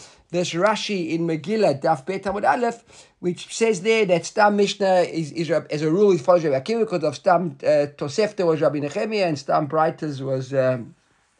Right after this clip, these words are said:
Rabbi Yehuda, and, uh, Stam Mishnah Mary, they're all Talmid Rabbi Akiva. So we tried to prove who it was. We came back and forth. Rabbi Akiva said maybe without a shvur. Rabbi Tarfon said with a shvur.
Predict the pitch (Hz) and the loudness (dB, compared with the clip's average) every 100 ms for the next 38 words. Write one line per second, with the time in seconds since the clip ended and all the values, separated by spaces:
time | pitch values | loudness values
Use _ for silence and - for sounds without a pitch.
0 | _ _ _ - - _ _ _ _ 131 | _ _ _ -20 -20 _ _ _ _ -4
1 | 139 151 196 226 220 202 - _ _ _ | 0 2 6 6 4 0 -8 _ _ _
2 | 214 139 139 147 139 135 170 170 - 160 | 2 2 2 2 2 4 2 2 0 0
3 | 175 220 190 180 202 196 185 180 156 139 | 4 6 6 4 0 0 0 4 2 2
4 | 120 - 214 226 233 202 _ _ _ 165 | -2 0 0 4 2 0 _ _ _ -6
5 | 170 208 220 196 185 156 165 214 202 156 | -2 0 0 0 -2 -2 2 4 2 0
6 | 143 170 165 175 170 151 208 220 214 - | -2 -2 0 -2 -2 -8 -2 -2 -2 -4
7 | 147 151 147 190 175 170 156 165 160 143 | -2 -2 -4 -6 -6 -6 -4 -2 -2 -2
8 | 190 208 - 196 180 160 143 135 170 160 | -2 -4 -4 -4 0 0 0 -4 -2 -4
9 | 165 - 185 202 - 190 196 180 | -4 -6 -4 -4 -4 0 2 0